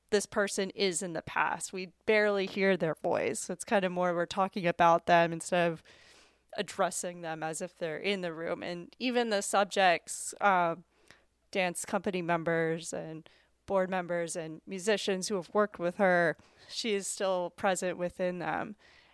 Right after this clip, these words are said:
And one thing I noticed about Bella's artistry was that she liked to keep things evergreen.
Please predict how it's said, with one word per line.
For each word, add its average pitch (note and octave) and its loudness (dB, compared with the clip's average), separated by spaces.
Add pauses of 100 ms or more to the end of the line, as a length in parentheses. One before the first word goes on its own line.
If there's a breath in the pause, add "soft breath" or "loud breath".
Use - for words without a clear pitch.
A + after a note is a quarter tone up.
(140)
And A3+ 8 (220)
one B3 6
thing D#4 4
I C#4 6
noticed A#3 4
about F#3 6 (800)
Bella's F#3+ 6 (320)
artistry G3 4
was F#3 0
that F3 2
she G#3+ -2
liked F#3 -2
to - -4
keep - -8
things F3+ -4 (100)
evergreen. F3+ -2